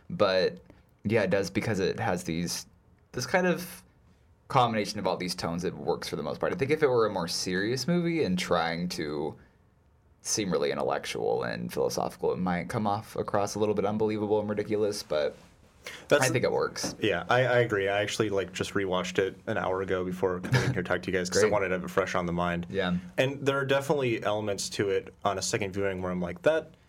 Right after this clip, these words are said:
Speaker 2: that plot line kind of evaporates," or, you know,
Speaker 1: Mm-hmm.
Speaker 2: "This person already knows this is gonna happen. Why are they not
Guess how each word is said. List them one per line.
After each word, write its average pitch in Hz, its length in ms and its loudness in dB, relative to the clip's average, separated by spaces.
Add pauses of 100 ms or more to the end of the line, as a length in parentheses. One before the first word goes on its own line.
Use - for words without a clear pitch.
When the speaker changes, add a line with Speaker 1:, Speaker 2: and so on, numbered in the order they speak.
(160)
Speaker 2:
that 139 160 4
plot 123 240 6
line 98 240 2
kind 95 260 -2
of 92 320 -4 (280)
evaporates," 92 800 2
or, 95 240 2
you 98 80 2
know, 90 220 4
Speaker 1:
Mm-hmm. - 680 -10
Speaker 2:
"This 127 160 2
person 131 380 2
already 110 220 2
knows 107 340 0
this 101 120 -4
is - 60 -4
gonna 98 160 0
happen. 95 380 0
Why 92 140 2
are 92 80 0
they 92 140 0
not 87 380 -2